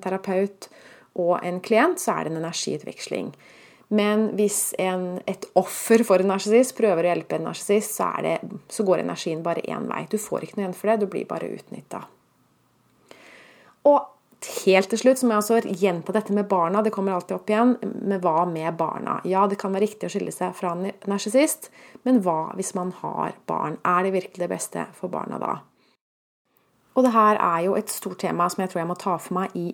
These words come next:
en egen podcast senere. Men ja, kort sagt, det er bedre for barna å bli lykkelig skilt enn å være ulykkelig sammen. Ja, det er det beste for barna å skille seg, men det forutsetter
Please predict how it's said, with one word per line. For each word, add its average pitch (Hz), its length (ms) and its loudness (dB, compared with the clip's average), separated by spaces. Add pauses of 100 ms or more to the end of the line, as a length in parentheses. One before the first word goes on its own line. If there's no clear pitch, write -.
en 175 140 -4 (100)
egen 175 400 -4
podcast - 720 -6
senere. 196 800 2 (720)
Men 214 460 2 (580)
ja, - 300 -2 (500)
kort 254 160 0
sagt, - 380 6 (100)
det 233 240 2
er 185 380 2
bedre 220 500 2
for 214 140 0
barna 180 340 2
å 180 80 -2
bli 190 140 0
lykkelig 196 400 -2
skilt 320 500 4
enn 175 220 -4 (100)
å 175 80 -6
være 165 460 -4 (340)
ulykkelig 170 460 -4 (180)
sammen. - 640 -6 (880)
Ja, 233 240 10
det 240 80 6
er 240 80 8
det 226 80 4
beste 226 240 -2
for 220 80 2
barna 180 320 2
å 202 80 -2
skille 180 240 -2
seg, 214 240 4
men 208 160 2
det - 160 -2
forutsetter 180 640 -2